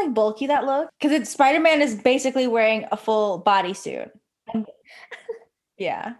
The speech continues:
Speaker 2: That's so good.
Speaker 1: And the thing about the costume was, the thing about the costume was there was no gloves.
Speaker 2: <laughs> So your hands are like this.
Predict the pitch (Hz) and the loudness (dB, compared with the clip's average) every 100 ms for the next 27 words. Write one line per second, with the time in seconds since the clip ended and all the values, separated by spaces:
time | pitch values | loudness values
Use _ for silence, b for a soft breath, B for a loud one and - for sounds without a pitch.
0 | _ 294 294 311 285 320 277 226 233 247 | _ -18 -12 -12 -6 -6 -8 -6 -2 -2
1 | 269 - 339 370 339 302 302 285 302 - | -4 -2 0 0 -2 -2 -4 -4 -4 -4
2 | - 285 240 214 208 214 B B 233 220 | -4 0 2 2 0 -2 B B -12 -4
3 | 240 277 294 262 - 240 269 - 214 190 | -2 0 -2 -4 -4 -2 -2 -4 -6 -4
4 | 180 180 226 247 226 220 - 190 151 - | -6 -2 -2 0 0 -2 -2 -2 -2 -6
5 | - - _ _ - - 392 392 403 302 | -14 -20 _ _ -12 -2 0 0 0 -2
6 | 320 359 - 320 320 311 - 226 | -4 -6 -6 -6 -6 -10 -6 -8